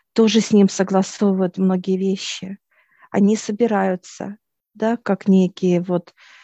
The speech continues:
именно, э, разбирательства, да, какие-то вещи и так далее.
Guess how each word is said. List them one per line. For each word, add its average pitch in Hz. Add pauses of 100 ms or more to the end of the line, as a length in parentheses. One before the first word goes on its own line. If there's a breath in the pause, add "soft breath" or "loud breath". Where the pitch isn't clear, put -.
(140 soft breath)
именно, 190
э, 202 (300)
разбирательства, 190
да, 202
какие-то 185
вещи 175
и 180
так 185
далее. 190